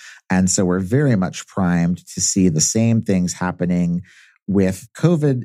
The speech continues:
racial disparities and class disparities as you see with influenza disparities. Who has insurance, who doesn't, who's homeless, who's not. And that's actually not a matter of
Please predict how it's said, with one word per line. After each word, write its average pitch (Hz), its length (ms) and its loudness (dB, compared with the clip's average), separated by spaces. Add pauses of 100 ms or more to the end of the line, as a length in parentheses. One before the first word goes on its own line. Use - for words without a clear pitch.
racial 107 400 -4
disparities 101 480 -2
and 92 100 -2
class 95 300 -6
disparities 87 640 -4
as 85 220 -4
you 90 80 -2
see 90 220 0
with 78 220 -2
influenza 80 800 0
disparities. - 600 -4
Who 113 120 0
has 110 160 -2
insurance, 95 440 -4
who 98 120 -4
doesn't, 82 320 -6
who's 92 160 -8
homeless, 90 340 -2
who's 85 180 -2
not. 78 380 0 (380)
And - 80 4
that's 240 160 0
actually 147 300 0
not 107 180 -2
a 104 60 -2
matter 101 280 -2
of 92 360 -4